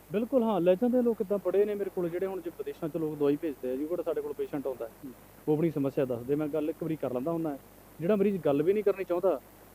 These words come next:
Speaker 1: ਫਿਰ ਮੈਂ ਇਹ ਪੁੱਛਦਾ ਵੀ ਦਵਾਈ ਖਾ ਲੇਗਾ, ਇੰਨੀ ਕੁ ਡੋਜ਼ ਆ ਉਹਦੀ, ਆਹ ਕੁਛ ਖਾਂਦਾ, ਹਾਂ, ਇਹ ਖਾਂਦਾ ਹੈ। ਦਵਾਈ ਲੈ ਜਾਓ, ਦਵਾਈ ਖਾ ਲਵੇ ਮਰੀਜ਼, ਠੀਕ ਹੋ ਸਕਦਾ ਹੈ, ਕੋਈ ਵਜ੍ਹਾ ਨਹੀਂ ਮਰੀਜ਼ ਠੀਕ ਨਾ ਹੋ।
Speaker 2: ਤੇ, ਅ, ਉਹਦੇ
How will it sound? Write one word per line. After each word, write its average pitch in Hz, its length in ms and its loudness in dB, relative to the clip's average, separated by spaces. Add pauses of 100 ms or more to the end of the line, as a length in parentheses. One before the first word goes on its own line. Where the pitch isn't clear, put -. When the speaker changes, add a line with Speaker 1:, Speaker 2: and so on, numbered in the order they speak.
(180)
Speaker 1:
ਫਿਰ 170 120 2
ਮੈਂ 214 180 2
ਇਹ 190 160 8
ਪੁੱਛਦਾ 185 220 0
ਵੀ 202 80 4
ਦਵਾਈ 165 260 4
ਖਾ 170 160 2
ਲੇਗਾ, 170 380 4 (880)
ਇੰਨੀ 170 200 2
ਕੁ 165 80 -4
ਡੋਜ਼ 170 260 4
ਆ 185 60 6
ਉਹਦੀ, 190 340 2
ਆਹ 170 100 4
ਕੁਛ 185 180 0
ਖਾਂਦਾ, 170 200 2
ਹਾਂ, 135 220 -2
ਇਹ 135 120 -2
ਖਾਂਦਾ 120 220 -12
ਹੈ। 104 60 -14 (460)
ਦਵਾਈ 143 180 4
ਲੈ 147 140 2
ਜਾਓ, 165 220 -2 (480)
ਦਵਾਈ 165 340 8
ਖਾ 190 180 2
ਲਵੇ 160 180 0
ਮਰੀਜ਼, 156 300 2 (560)
ਠੀਕ 190 180 4
ਹੋ 170 180 2
ਸਕਦਾ 127 280 -4
ਹੈ, 123 60 -8 (420)
ਕੋਈ 254 200 10
ਵਜ੍ਹਾ 190 280 6
ਨਹੀਂ 170 160 2 (440)
ਮਰੀਜ਼ 151 180 4 (100)
ਠੀਕ 151 180 2
ਨਾ 135 140 0
ਹੋ। 110 80 -12 (1800)
Speaker 2:
ਤੇ, 165 320 8 (360)
ਅ, 147 60 -12 (160)
ਉਹਦੇ 233 320 10